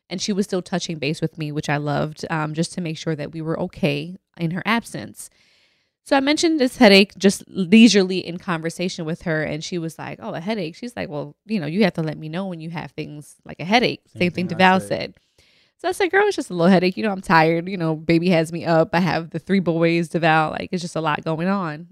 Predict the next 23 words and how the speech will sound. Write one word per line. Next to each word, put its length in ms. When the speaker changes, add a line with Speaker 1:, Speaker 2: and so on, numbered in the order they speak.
Speaker 1:
Um, 540
and 160
she 80
said, 420
you 100
know, 400
"Anything 320
else 220
you're 80
feeling?" 440
She 120
said, 140
"Any 120
swelling?" 680
So 140
it's 160
like 100
she 160
knew 140
the 80
questions 400
to 140
ask. 420